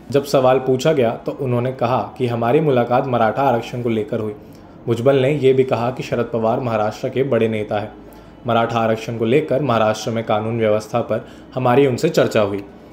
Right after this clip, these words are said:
भुजबल ने कहा कि "हमें किसी भी प्रकार का पद नहीं चाहिए, ना मैं विधायक बनना चाहता हूं, ना ही मंत्री पद, बस राज्य में शांति चाहिए, इसीलिए आज मैं शरद पवार से मिला हूं।" मराठा आरक्षण को लेकर मराठा नेता मनोज जारांगे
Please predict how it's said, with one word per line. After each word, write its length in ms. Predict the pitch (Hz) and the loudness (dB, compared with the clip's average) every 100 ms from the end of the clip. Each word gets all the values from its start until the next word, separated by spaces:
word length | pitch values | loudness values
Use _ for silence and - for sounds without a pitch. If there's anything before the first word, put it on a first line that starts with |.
| - - - - - - - - 131 | -20 -20 -20 -20 -20 -20 -20 -4 2
भुजबल 320 | 143 170 208 | 4 4 4
ने 60 | |
कहा 240 | 214 160 160 | 4 2 2
कि 120 | 160 | 2
"हमें 220 | 147 156 | 0 0
किसी 220 | 156 151 | 0 0
भी 60 | 165 | 0
प्रकार 420 | 151 139 123 120 | 0 0 0 0
का 120 | 123 | 0
पद 280 | 127 123 127 | -2 0 -2
नहीं 200 | 127 117 | -2 -4
चाहिए, 360 | 107 101 95 101 - - - | -2 -4 -4 -8 -14 -20 -4
ना 140 | 135 | 0
मैं 140 | 156 165 | 2 2
विधायक 360 | 151 120 127 | 2 2 2
बनना 240 | 127 123 123 | 2 0 0
चाहता 320 | 123 113 113 | 0 -2 0
हूं, 200 | 117 143 | -4 -4
ना 160 | 123 117 | -4 -4
ही 100 | 131 | -2
मंत्री 360 | 120 110 107 | -4 -4 -6
पद, 220 | 98 101 - - - - | -6 -8 -8 -20 -18 -4
बस 180 | 120 113 | -2 2
राज्य 260 | 135 160 | 4 4
में 120 | 160 156 | 2 2
शांति 380 | 151 127 127 | 0 0 -2
चाहिए, 380 | 135 117 101 104 - - | -2 -2 -2 -4 -8 -12
इसीलिए 360 | 123 123 113 | -6 -2 0
आज 280 | 120 123 110 | -2 -2 -2
मैं 100 | 117 | -2
शरद 280 | 147 123 123 | -2 -2 0
पवार 220 | 117 107 101 | 0 0 0
से 140 | 143 | -2
मिला 200 | 139 110 | -2 -2
हूं।" 140 | 101 101 - - - - | -4 -8 -16 -20 -14 0
मराठा 280 | 127 143 180 | 2 4 4
आरक्षण 380 | 190 185 180 175 | 2 2 2 2
को 60 | |
लेकर 400 | 165 151 147 127 | 4 4 4 0
मराठा 440 | 151 131 113 110 110 | 0 0 0 0 -2
नेता 320 | 117 123 127 | -4 -4 -2
मनोज 360 | 120 110 120 143 - - - | -2 -2 -4 -6 -10 -20 -4
जारांगे 640 | 120 120 110 110 135 147 | 0 2 2 2 2 2